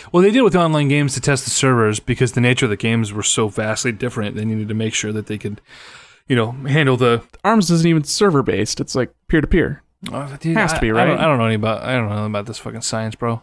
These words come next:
Speaker 1: I don't know. S-, Smash Bros, I, I feel like it would be more about getting the game out there like they did with the three D S and Wii U, or with the three D S rather, than it is, or than it would be about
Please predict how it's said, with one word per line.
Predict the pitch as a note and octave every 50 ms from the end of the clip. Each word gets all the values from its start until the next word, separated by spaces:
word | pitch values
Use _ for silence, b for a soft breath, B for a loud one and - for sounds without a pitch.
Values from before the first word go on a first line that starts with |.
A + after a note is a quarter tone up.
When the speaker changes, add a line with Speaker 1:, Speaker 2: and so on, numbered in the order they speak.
| -
Speaker 1:
I | -
don't | C#3 A2
know. | G#2 G#2+ G#2+ _ _ -
S-, | - - - D#3 D3+
Smash | - - G#3+ G#3 G3+ F3+
Bros, | - G3 F3+ F3 D#3+ C#3+ F3 -
I, | D3 D#3 D3+ D3 C#3 -
I | C#3 D3
feel | C3 - - D#3
like | D3 C#3+ A#2+
it | C3
would | C3+ B2+
be | B2+ C3
more | C3 C3 B2+ B2+ C3 B2+
about | B2 B2 A#2+ A2+ A2 G#2+
getting | B2 B2 A#2+ A#2+
the | A2+ A2
game | G2+ A#2+ A#2 A2+ A2
out | A2+ A2 A2 A2 -
there | B2 A2 G#2+
like | G#2+ G#2+ G#2
they | - A2+
did | G#2+ G#2+ G#2+
with | G#2 G2+ - -
the | G#2+
three | G2+ - - B2 A#2
D | A2 A2
S | A2 A2+ -
and | - G#2+
Wii | G#2 G#2+ A2
U, | B2+ C#3 C#3 B2+ A#2+ A2+ - b b b b b b
or | A#2+ A#2+
with | A#2
the | - A#2
three | G2 - A#2+
D | G#2+ G#2+ A2+
S | A#2 A2+ -
rather, | A2+ G2+ G2+ G2+ G2
than | - B2+ A2+ A2+
it | A#2 A2 - _
is, | - B2+ A#2+ A#2 A2+ A2 A2 - - - - b b b b b b _ -
or | C#3 B2
than | C3 B2
it | A#2+
would | A#2+ C3 C3
be | A#2+ A#2+ A#2+
about | A#2 G#2+ A#2 A2+ A2 G#2+ A2 -